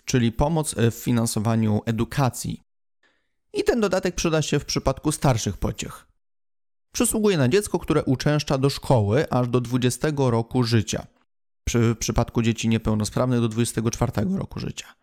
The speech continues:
Trzysta złotych to z pewnością nie jest majątek, wyprawka szkolna potrafi pochłonąć niemałe pieniądze. No ale jak to mówią, lepiej mieć niż nie mieć. I te trzysta złotych również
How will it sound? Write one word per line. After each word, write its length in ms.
Trzysta 380
złotych 260
to 80
z 40
pewnością 680
nie 120
jest 160
majątek, 480
wyprawka 400
szkolna 360
potrafi 360
pochłonąć 560
niemałe 440
pieniądze. 540
No 80
ale 100
jak 120
to 80
mówią, 240
lepiej 280
mieć 200
niż 160
nie 140
mieć. 400
I 220
te 140
trzysta 380
złotych 380
również 600